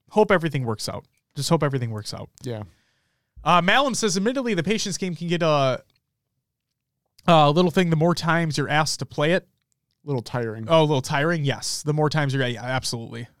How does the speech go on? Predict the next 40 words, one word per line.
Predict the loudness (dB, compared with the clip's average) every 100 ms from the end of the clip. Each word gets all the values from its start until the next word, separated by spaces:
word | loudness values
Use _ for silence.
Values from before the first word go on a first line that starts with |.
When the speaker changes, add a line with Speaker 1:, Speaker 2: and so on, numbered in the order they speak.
| -2
Speaker 1:
Epic | 0 0
says, | -2
"Good | -2 -2
evening." | -2 -2
Good | 0
evening | 0 -2 -6
to | -8
you | -8
as | -8
well. | -10 -10 -6
Welcome | -6 -4
back | -8 -8
to |
the | -10
live | -10 -12
show. | -14 -20 _ _ _ _ _ _ _ _ _ -2
So, | 4
yeah, | 6
we're | 4
still | 4 4
waiting | 6 4 2
on |
the | 2
fucking | 2 2 4
roadmap. | 2 4 0 -2 _ -2
Um, | 2 4 4 2 -2 -8 _ _ _ 2
hopefully | 6 6 6 4
this | 2 -2
week. | -12 _ _
It, | 0 2
it | 2
should | 2 2 2
be | 2
this | 0 -2
week, | -8 -16 -2
right? | 0 0 -2 -10
It | -6
should | 0 2 0
be. | -4 -10 _ _ _ _ _ _ _ _ _ _ _ _
Should. | -2 2 4 4 2 -8